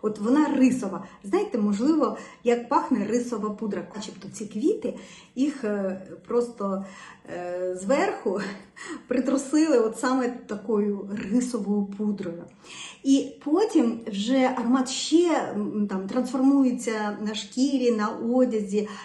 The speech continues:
і на волосі, він, е, пахне по-різному. І врешті-решт, е, у нього з'являється така трохи воскова нота. Ну, тоб-, тобто цей букет, е,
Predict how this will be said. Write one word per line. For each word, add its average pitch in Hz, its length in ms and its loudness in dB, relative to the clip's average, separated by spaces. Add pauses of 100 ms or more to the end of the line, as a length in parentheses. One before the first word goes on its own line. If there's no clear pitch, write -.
(120)
і 208 60 -2
на 214 100 0
волосі, 226 520 0
він, 214 320 -4
е, 190 180 -4
пахне 202 360 -4
по-різному. 240 600 2 (480)
І 262 340 2 (100)
врешті-решт, 247 800 -2
е, 214 140 -2
у 202 220 -4
нього 262 260 0
з'являється 247 580 -2
така 226 260 -8
трохи 233 720 -4 (1000)
воскова 233 720 -2
нота. 170 600 -6 (260)
Ну, 226 80 -8
тоб-, 247 260 -4
тобто 277 280 -2
цей 240 280 0
букет, - 600 -4 (520)
е, - 60 -14